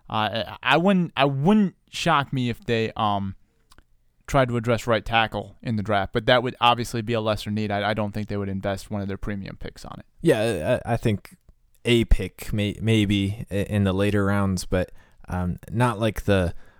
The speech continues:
Speaker 2: massive drafting of wide receivers we saw <laughs> last year. I, I, I,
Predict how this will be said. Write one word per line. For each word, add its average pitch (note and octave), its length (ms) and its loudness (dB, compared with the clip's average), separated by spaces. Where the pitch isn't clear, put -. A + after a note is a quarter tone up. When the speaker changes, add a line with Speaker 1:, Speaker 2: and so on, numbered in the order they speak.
Speaker 2:
massive G2 760 2
drafting F2+ 440 0
of F2 140 -2
wide F2+ 180 0
receivers F2 480 0
we F2 60 -4
saw F2 260 -2
<laughs> F2 80 0
last - 340 0
year. F2 460 0
I, F#2 280 -4
I, G2 220 -8
I, F2+ 180 -8